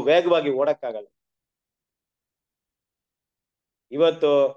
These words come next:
ನಮ್ಮ ಕೈಲಿದೆ ಡಿಸಿಷನ್ ತಗೊಳಕ್ಕೆ. ಕ್ರಿಸ್ತನಲ್ಲಿ ಪ್ರೀತಿಯ ಸಹೋದರ ಸಹೋದರಿಯರೇ, ಯೋಚನೆ ಮಾಡಿ, ಒಂದು ವಿಷಯ ಹೇಳ್ತಾ ಇದ್ದೀನಿ. ನಮ್ಮ ಸುತ್ತಮುತ್ತಲು ನೋಡ್ರಿ, ದೇಶ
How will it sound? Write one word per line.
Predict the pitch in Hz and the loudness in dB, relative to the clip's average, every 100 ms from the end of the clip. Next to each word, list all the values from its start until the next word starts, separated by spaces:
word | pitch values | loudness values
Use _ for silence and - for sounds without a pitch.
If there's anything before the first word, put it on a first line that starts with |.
| _ _ | _ _
ನಮ್ಮ | 101 113 156 175 | -16 -12 -4 -2
ಕೈಲಿದೆ | 170 165 160 147 | 0 0 -2 -4
ಡಿಸಿಷನ್ | 139 135 151 | -6 -8 -8
ತಗೊಳಕ್ಕೆ. | 131 120 110 98 | -8 -8 -10 -16
ಕ್ರಿಸ್ತನಲ್ಲಿ | _ _ _ 131 151 143 | _ _ _ -14 -12 -10
ಪ್ರೀತಿಯ | 147 135 | -8 -8
ಸಹೋದರ | - 123 | -6 -6
ಸಹೋದರಿಯರೇ, | 117 120 123 131 151 151 151 _ _ _ _ _ _ _ _ _ _ - | -4 -2 0 2 2 0 -6 _ _ _ _ _ _ _ _ _ _ -8
ಯೋಚನೆ | 147 147 135 | -8 -6 -12
ಮಾಡಿ, | 127 131 | -8 -6
ಒಂದು | 120 127 123 | -6 -8 -8
ವಿಷಯ | 123 131 | -6 -4
ಹೇಳ್ತಾ | 117 117 | -4 -4
ಇದ್ದೀನಿ. | 107 107 _ _ _ _ _ _ _ _ _ | -8 -8 _ _ _ _ _ _ _ _ _
ನಮ್ಮ | 135 139 | -8 -6
ಸುತ್ತಮುತ್ತಲು | 160 156 196 214 180 165 | -6 -4 -2 0 0 0
ನೋಡ್ರಿ, | 156 147 160 170 _ _ _ _ _ _ _ _ _ _ | 0 0 -2 -2 _ _ _ _ _ _ _ _ _ _
ದೇಶ | 135 139 | -4 -4